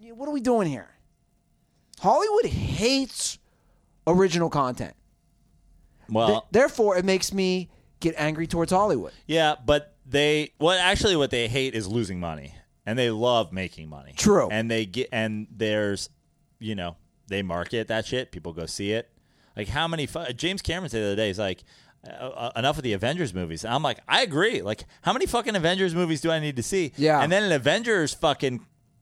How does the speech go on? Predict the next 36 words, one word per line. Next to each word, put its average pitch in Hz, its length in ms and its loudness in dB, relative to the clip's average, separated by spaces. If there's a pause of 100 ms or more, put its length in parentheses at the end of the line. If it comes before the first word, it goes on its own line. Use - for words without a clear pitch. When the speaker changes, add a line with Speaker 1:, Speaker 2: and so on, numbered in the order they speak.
(120)
Speaker 2:
trailer 135 320 4
will 120 80 2
come 139 120 -2
out, 127 220 0
and 117 100 -2
people 170 240 2
will 101 240 2
lose 151 240 4
their 139 120 0
goddamn 131 360 2
mind. 135 240 0
They're 123 80 2
like, 120 160 0 (300)
"No 196 340 6
way, 185 500 6 (260)
Black 190 380 8
Panther 190 600 6
in 180 80 0
this 180 260 2
one." 202 220 4
It's 185 100 -4
like, 143 140 -2
yeah, 180 220 2 (320)
you 123 100 2
don't 160 200 4
know 156 120 6
that 143 220 4
that's 135 200 2
why 139 220 4
Black 131 320 0
Panther, 139 480 -2
the 113 120 -4
Black 127 260 0
Panther 135 240 0
movie 147 240 0
existed, 143 580 -2